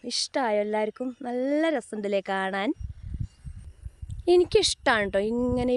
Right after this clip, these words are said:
വിജനമായിട്ടുള്ള സ്ഥലങ്ങളിലൊക്കെ വരിക. അമ്മ, ഈ ഒരു നായ വരുന്നുണ്ട്, അതാ പോണ്. തമ്പുരാനെ, എനിക്ക് പേടിയാവുന്നുണ്ട്. അടച്ചോ. ആ,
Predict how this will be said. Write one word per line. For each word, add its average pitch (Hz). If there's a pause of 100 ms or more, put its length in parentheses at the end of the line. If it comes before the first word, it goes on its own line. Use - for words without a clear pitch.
വിജനമായിട്ടുള്ള 226
സ്ഥലങ്ങളിലൊക്കെ 208
വരിക. 196 (160)
അമ്മ, 247
ഈ -
ഒരു 254 (220)
നായ 226 (100)
വരുന്നുണ്ട്, 202 (2250)
അതാ 220 (120)
പോണ്. 202 (920)
തമ്പുരാനെ, 226
എനിക്ക് -
പേടിയാവുന്നുണ്ട്. 202 (2250)
അടച്ചോ. - (1700)
ആ, 214